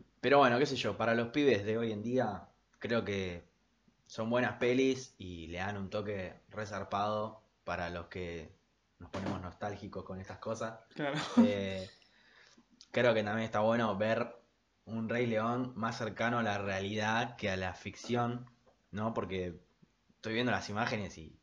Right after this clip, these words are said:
Speaker 1: son increíbles,
Speaker 2: Sí,
Speaker 1: realmente
Speaker 2: tiene
Speaker 1: parecen animales de verdad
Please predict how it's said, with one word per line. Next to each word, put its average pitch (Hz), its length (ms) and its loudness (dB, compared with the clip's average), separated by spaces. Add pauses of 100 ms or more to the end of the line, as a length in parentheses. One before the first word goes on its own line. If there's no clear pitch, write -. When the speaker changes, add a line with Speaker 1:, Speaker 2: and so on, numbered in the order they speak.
(120)
Speaker 1:
son 98 220 -10
increíbles, 95 520 -2
Speaker 2:
Sí, 160 80 -2
Speaker 1:
realmente 110 320 0
Speaker 2:
tiene 113 120 0
Speaker 1:
parecen 98 460 -4
animales 110 680 -2 (300)
de 92 100 0
verdad 113 600 0